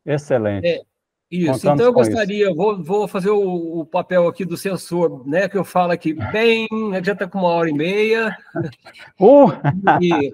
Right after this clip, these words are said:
Speaker 2: e quem sabe a gente volta a se falar em breve, tomar um café,
Speaker 1: Sim.
Speaker 2: tá bom?
Speaker 1: Ok.
Speaker 2: E eu gostaria muito de agradecer a presença de todos vocês.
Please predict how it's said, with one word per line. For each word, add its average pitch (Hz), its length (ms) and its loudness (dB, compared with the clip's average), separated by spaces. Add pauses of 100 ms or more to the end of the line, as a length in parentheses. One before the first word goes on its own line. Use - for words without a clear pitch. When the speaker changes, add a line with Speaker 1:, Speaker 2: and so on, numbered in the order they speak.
(520)
Speaker 2:
e 165 60 -14
quem 220 200 -2
sabe 214 260 0
a - 20 2
gente 180 220 -4
volta 180 300 2
a - 40 -4
se - 140 -12
falar 151 280 -2
em 143 80 -4
breve, 208 600 -2
tomar 170 300 -6
um - 40 -6
café, 208 600 -4
Speaker 1:
Sim. 214 60 -10 (640)
Speaker 2:
tá 175 140 -2
bom? 247 220 2
Speaker 1:
Ok. - 180 -14
Speaker 2:
E 214 160 0
eu 226 60 2
gostaria 240 400 2
muito 240 240 0
de 240 60 -4
agradecer 214 400 -2
a 180 40 -6
presença 175 380 -8
de 156 80 -18
todos 143 240 -12
vocês. 180 1040 -10